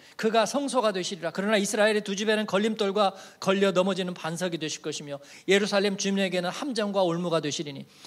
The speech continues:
많은 사람이 그로 말미암아 걸려 넘어질 것이며 부러질 것이며 덫에 걸려 잡힐 것이니라." 예수 믿고 그리스도의 교회로 인하여 걸려 넘어지고 올무에 빠지고 함정에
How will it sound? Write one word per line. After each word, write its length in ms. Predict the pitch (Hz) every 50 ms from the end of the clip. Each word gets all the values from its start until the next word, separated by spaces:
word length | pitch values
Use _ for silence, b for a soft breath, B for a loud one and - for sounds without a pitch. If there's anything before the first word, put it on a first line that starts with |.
| B B
많은 260 | B 175 175 190 226 214
사람이 320 | - 208 214 208 208 208
그로 220 | 202 - 190 208
말미암아 460 | 190 190 190 190 180 180 180 170 175 170
걸려 280 | - 160 175 180 180
넘어질 320 | 165 165 160 170 156 165 165
것이며 340 | 165 151 143 - 165 147
부러질 360 | 143 - 180 190 202 214 202 196
것이며 400 | 214 180 - 202 196 185 180 185 B B B B B
덫에 380 | - 175 175 175 - 202 185 165
걸려 400 | - 160 165 165 160 160 156 156
잡힐 460 | - - - 170 - - 190 185 180
것이니라." 440 | - 135 123 - 147 123 123 127 - _ _ _ B B B B B B B B B B B
예수 240 | - 143 - - 233
믿고 520 | 226 214 214 - 226 208 208 208 214 -
그리스도의 440 | - 208 226 220 - - 254 254 -
교회로 300 | - 220 254 254 262 247
인하여 240 | 240 240 240 233 226
걸려 340 | - - 214 247 254 269
넘어지고 640 | 254 240 226 226 208 240 202 226 226 214 214 - -
올무에 400 | - 175 214 254 240 262 262 247
빠지고 400 | 247 247 226 220 196 226 214 220
함정에 720 | 214 - - 311 339 320 330 311 320 320 285 269 247 214